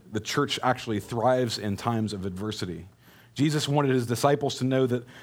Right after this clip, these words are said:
despite the world's best efforts in ending them, the gospel would be proclaimed, uh,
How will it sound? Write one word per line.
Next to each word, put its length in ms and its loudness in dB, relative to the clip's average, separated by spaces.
despite 520 4
the 60 4
world's 300 4
best 340 2
efforts 320 2
in 200 0
ending 500 2
them, 300 0
the 80 2
gospel 560 2
would 340 2
be 160 4
proclaimed, 600 2
uh, 260 -4